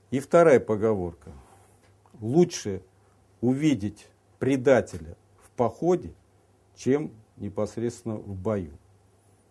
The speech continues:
Вот чем руководствовался господин Тархов, когда он освобождал от должностей, например, главу промышленного района. Я его не знаю,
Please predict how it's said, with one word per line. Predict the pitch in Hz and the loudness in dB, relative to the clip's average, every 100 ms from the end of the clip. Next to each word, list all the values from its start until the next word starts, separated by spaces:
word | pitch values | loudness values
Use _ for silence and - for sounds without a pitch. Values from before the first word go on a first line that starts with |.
| _ _ _ _ - | _ _ _ _ -8
Вот | 107 107 _ _ | -8 -8 _ _
чем | - 147 156 139 | -6 0 0 0
руководствовался | 120 123 131 131 131 123 - 113 - 113 117 - | -2 -2 0 0 0 -2 -4 -6 -4 -6 -6 -12
господин | 110 104 104 - 120 117 117 | -12 -8 -8 -4 -4 -2 -6
Тархов, | 117 165 165 - - _ _ _ _ _ _ _ _ | 0 0 -2 -8 -18 _ _ _ _ _ _ _ _
когда | 107 107 117 | -6 -2 -2
он | 110 104 - - _ - _ | -2 -4 -8 -18 _ -20 _
освобождал | - 107 - 113 107 117 104 113 101 | -8 -8 -4 -4 0 -2 0 -2 -2
от | 98 95 _ _ | -4 -8 _ _
должностей, | - 95 110 107 117 113 - 98 | -16 -6 -4 -2 -4 -6 -8 -10
например, | 92 - 98 98 | -10 -12 -12 -12
главу | 90 107 123 139 | -10 -6 -6 -6
промышленного | 101 101 110 110 - 101 101 95 | -6 -6 -6 -8 -10 -12 -10 -8
района. | 104 98 95 92 92 _ _ _ _ - - _ _ _ _ _ _ | -8 -8 -10 -14 -20 _ _ _ _ -20 -20 _ _ _ _ _ _
Я | 104 113 | -4 0
его | 117 120 | 2 0
не | 123 | 0
знаю, | 110 104 110 107 101 | -2 -4 -4 -4 -6